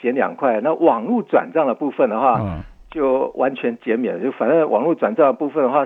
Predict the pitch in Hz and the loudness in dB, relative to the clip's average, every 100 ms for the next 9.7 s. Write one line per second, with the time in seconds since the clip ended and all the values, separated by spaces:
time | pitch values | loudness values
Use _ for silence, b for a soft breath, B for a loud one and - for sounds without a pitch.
0 | - 147 143 113 95 147 113 123 113 92 | -2 -4 -2 -2 -2 0 2 0 -2 -8
1 | 123 127 95 95 127 117 127 - - 95 | -2 0 -2 -4 -6 0 0 -2 -10 -8
2 | 92 92 90 B B B 110 123 117 101 | -2 0 -2 B B B -10 -8 -6 -4
3 | 104 123 - 120 117 - b - 143 151 | -4 -4 -2 2 2 0 b 0 4 4
4 | 160 123 87 85 107 - 151 107 - 98 | 2 -6 -8 -6 -8 -4 -2 -2 -4 -12
5 | 92 80 - B B 277 - - - 170 | -6 -6 -8 B B -8 -8 -12 -6 -2
6 | 202 240 - 127 160 180 147 165 151 113 | 0 0 -2 -2 0 -2 0 -2 0 -2
7 | 147 123 - - 113 147 175 175 139 90 | -2 -4 -2 0 0 -2 -2 -2 -2 -2
8 | 131 - 76 73 226 147 135 147 - - | -4 -6 -8 -4 0 4 6 6 4 0
9 | 214 196 - - 139 90 85 | 0 2 0 -2 -2 -2 -4